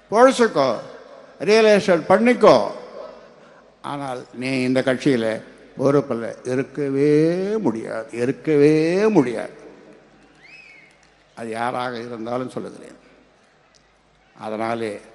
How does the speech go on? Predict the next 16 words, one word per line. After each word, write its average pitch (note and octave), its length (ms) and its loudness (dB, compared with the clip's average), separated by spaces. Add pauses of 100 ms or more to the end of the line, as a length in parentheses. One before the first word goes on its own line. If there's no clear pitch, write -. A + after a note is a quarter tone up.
(720)
தனியாக F3+ 640 4
நின்ற F3+ 280 2
யானை E3+ 340 4
சின்னத்திலே E3+ 460 2
நாலு F3+ 480 6
எம் F3 200 6
எல் E3 180 4
ஏ, D3 260 2 (260)
இப்போ E3+ 420 2
கூட்டணியில F#3+ 720 8
இருந்து F#3 520 4 (180)
அஞ்சு E3 300 0
எம் C#3 200 0
எல் C#3 140 -2
ஏ. C3+ 60 -4
ஒருத்தன் G3 640 2